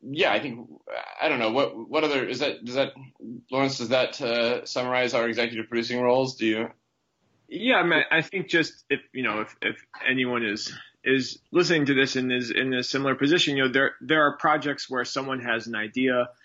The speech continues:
Speaker 2: and they're looking for a writer and they hire you and they pay you and then you sort of give them the script back and then you walk away and that's your contribution. You,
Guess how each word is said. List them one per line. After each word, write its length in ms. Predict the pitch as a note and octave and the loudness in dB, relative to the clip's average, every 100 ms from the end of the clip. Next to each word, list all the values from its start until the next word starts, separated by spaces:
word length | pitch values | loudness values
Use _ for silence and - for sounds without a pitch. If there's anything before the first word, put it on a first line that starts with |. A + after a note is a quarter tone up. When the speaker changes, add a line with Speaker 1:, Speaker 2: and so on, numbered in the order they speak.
| _ | _
Speaker 2:
and 140 | G#2+ | -4
they're 120 | A2+ G#2+ | -2 0
looking 300 | C3 C3 B2 | 0 0 0
for 160 | G#2 | 0
a 40 | G2+ | 2
writer 380 | A#2 D3 D3 | 2 2 2
and 180 | C#3+ A2+ | 2 0
they 100 | G#2 | -2
hire 320 | - B2+ C3 | -2 2 2
you 340 | C3 B2 B2 A2 | 2 0 -4 -6
and 140 | G#2+ | -8
they 160 | G2+ G2+ | -8 -10
pay 180 | - A#2 | -6 -4
you 320 | A2+ A2 G#2+ | -2 -4 -4
and 140 | G2+ | -6
then 140 | G2+ G2+ | -8 -8
you 80 | G2 | -6
sort 200 | G#2 G2+ | -4 -4
of 160 | - | -4
give 160 | - A2 | 0 0
them 160 | G#2 F#2 | 0 -4
the 80 | |
script 340 | - - A#2+ - | -2 0 0 0
back 320 | G2 F#2+ - | 0 0 -2
and 100 | - | -10
then 120 | F#2+ F#2 | -10 -8
you 100 | F#2 | -4
walk 280 | G2 F2+ | -4 -2
away 260 | G2+ G2 F#2 | -2 -2 -2
and 120 | F2+ | -4
that's 200 | F#2 - | -8 -4
your 80 | F#2 | -2
contribution. 680 | - F2+ A2+ D#3+ D#3+ G2 E2+ | 0 0 4 4 4 2 -6
You, 140 | F#2+ | -8